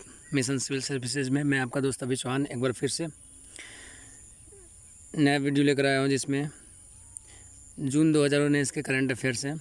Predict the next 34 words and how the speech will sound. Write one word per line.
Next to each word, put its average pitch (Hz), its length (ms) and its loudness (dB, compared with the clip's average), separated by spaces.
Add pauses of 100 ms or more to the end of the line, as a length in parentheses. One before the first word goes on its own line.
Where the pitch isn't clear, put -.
(160)
जिसमें 139 360 0
हम 135 120 2
लोग 131 200 0
पढ़ेंगे 131 300 0
टॉपिक 131 340 0
वाइज, 127 220 0
पहले 127 260 0
प्रमुख 131 380 0
राष्ट्रीय 131 360 0
घटनाक्रम, 131 560 0 (440)
फिर 135 100 -2
प्रमुख 135 320 2
अंतर्राष्ट्रीय 127 640 0
घटनाक्रम, 143 580 0 (520)
फिर 151 100 0
प्रमुख 143 420 2 (140)
आर्थिक 135 300 -2
घटनाक्रम 143 540 2 (240)
और 135 100 -2
उसके 131 260 0
बाद 117 260 -2 (400)
रक्षा 139 380 2
विज्ञान 131 420 2
एवं 127 160 2
प्रौद्योगिकी। 113 640 -6 (1300)
और, 123 320 0
अ, 117 280 -2 (880)
देख 143 160 4
रहा 143 120 2
हूँ 143 120 2
सभी 143 440 0 (340)
<clears throat> 160 360 6
दोस्तों 127 300 -2
को, 139 200 -2